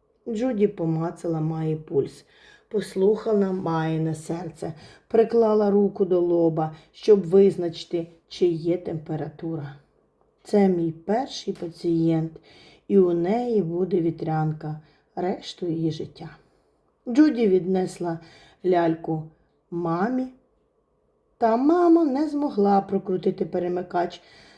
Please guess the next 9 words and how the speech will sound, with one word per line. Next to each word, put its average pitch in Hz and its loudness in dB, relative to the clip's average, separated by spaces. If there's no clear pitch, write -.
навіть 214 4
з 190 -6
допомогою 180 2
свого 185 0
найкращого 190 -2
ножа 165 0
для 180 0
відкривання 160 -4
консервів. - -18